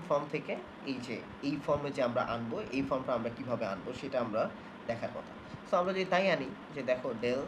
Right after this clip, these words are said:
cross H, এখানে হলো del এস ওয়ান plus এইভাবে del এস two plus, আহ, এই যে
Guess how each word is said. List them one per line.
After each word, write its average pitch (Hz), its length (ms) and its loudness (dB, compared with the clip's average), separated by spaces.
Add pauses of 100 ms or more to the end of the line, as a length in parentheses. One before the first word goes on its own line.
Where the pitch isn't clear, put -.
(1080)
cross 123 260 6 (580)
H, - 40 -12 (920)
এখানে 127 240 -2
হলো 123 120 2 (120)
del 117 140 2 (160)
এস 113 160 -4
ওয়ান 139 120 0 (420)
plus 196 240 6
এইভাবে 143 240 2 (120)
del 127 200 0
এস 120 160 -2
two 139 140 -2
plus, 117 180 4
আহ, 110 920 -4
এই 202 100 2
যে 196 60 2